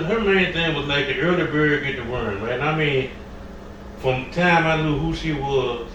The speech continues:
till up till she retired,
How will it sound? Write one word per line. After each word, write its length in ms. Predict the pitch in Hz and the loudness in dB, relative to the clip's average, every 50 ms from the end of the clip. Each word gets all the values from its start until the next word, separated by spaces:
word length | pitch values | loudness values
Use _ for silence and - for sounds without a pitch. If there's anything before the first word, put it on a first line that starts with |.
| - - - - - - - - - - - - - - - - - - - - - - - - - - - | -14 -14 -14 -14 -14 -16 -16 -16 -16 -16 -16 -16 -16 -16 -14 -14 -14 -14 -14 -14 -14 -14 -14 -14 -16 -14 -8
till 220 | - 135 131 127 127 | -2 0 0 0 0
up 160 | 139 143 143 | 0 -2 -4
till 100 | - 127 | -6 -8
she 160 | - - 139 | -8 -8 -6
retired, 560 | 123 117 110 - - 139 120 101 92 - - | -6 -6 -6 -4 -2 -2 -2 -2 -2 -4 -6